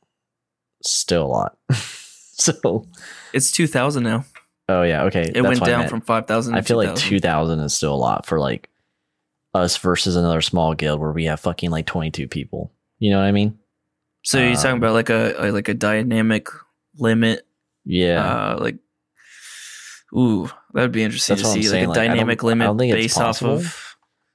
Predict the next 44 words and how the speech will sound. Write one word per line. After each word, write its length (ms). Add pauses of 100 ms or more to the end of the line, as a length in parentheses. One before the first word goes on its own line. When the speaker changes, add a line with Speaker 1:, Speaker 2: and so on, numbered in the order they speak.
(120)
Speaker 1:
but 120
it 120
still 280
Speaker 2:
the 100
Speaker 1:
sucks. 220
Speaker 2:
members, 640
maybe? 460 (180)
The 60
amount 220
of 60
Speaker 1:
It 60
Speaker 2:
members? 360
I 140
don't 160
know. 120 (480)
Speaker 1:
It's 220
rough, 240
dude. 220
It 40
takes 280
a 40
long 400
time 380
still. 280
Like, 240
that's 220
why 160
I 60
was 100
like, 140
"Oh, 160
it's, 120
like, 140
five 220
thousand," 320
'cause 100
it 80
feels 220
the 80
same 240
to 100
me. 240 (800)
Um, 420
Speaker 2:
Yeah. 300